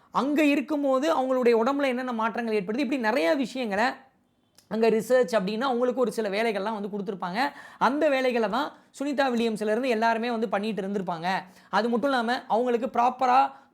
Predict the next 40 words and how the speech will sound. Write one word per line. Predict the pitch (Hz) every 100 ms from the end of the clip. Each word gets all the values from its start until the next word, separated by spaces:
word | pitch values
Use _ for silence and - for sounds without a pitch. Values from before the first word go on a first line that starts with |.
| 233
கார்கோ | 247 277 269
விண்கலம் | 247 240 240 240 220
மூலமா | 226 240 269 220
சாப்பாடெல்லாம் | 214 226 202 220
போயிருக்கும். | 202 185 185 - - - -
சாப்பாடுன்றது | 233 254 285 277 269 269
இங்க | 247 262
இருக்கிற | 233 262
மாதிரி | 269
இருக்காது, | 254 220 247 165 - _ -
அந்த | 196 202
டேஸ்ட்லாம் | 220 233 240 247
கொஞ்சம் | 240
கம்மியா | 220 220 240 240
தான் | 240
இருக்கும், | 220 247 220
மனம்லாம் | 214 233 262
கம்மியா | 214 214 240
தான் | 240
இருக்கும், | 233 233
எல்லாம் | 247 277 -
பேக்டு | 247 240
ஃபுட்டா | 254 240 214 220
தான் | 226
இருக்கும். | 190 311 - - -
ஆனா, | 262 330
அவங்க | 285 302 285
மெனு | 277 302
செலக்ட் | 247 247 240
பண்ணலாம், | 220 185 - - -
இந்தந்த | 254 269 269
மெனு | 254 269 294
எங்களுக்கு | 254 233 226
வேணும் | 247 262 226
அப்படின்னு | 233 220
சொன்னாங்கன்னா, | 220 220 214 262 - -
சில | - 247 226
வாரங்களுக்கு, | 220 269 262 233 202 277
சில | 254 233
மாதங்களுக்கு | 208 233 254 233 202 277 302